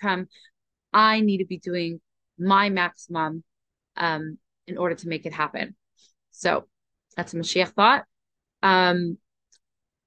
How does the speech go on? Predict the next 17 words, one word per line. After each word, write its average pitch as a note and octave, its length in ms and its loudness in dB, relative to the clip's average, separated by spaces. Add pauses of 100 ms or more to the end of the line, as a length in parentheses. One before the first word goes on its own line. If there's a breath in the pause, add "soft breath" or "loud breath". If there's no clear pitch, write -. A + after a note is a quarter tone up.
if G3 180 0
you G3+ 120 4
have G3+ 320 4
a F3 460 2 (140)
pushka A3 720 2
or F3 160 -8 (100)
coin A3+ 220 -2
near G3+ 240 0
you, F#3+ 160 0
you F3+ 120 -2
could - 140 -20
give F3 140 -4
tzedakah. F#3+ 800 0 (600)
I E3+ 120 0
actually - 400 -4
intended E3+ 420 -6
to - 100 -20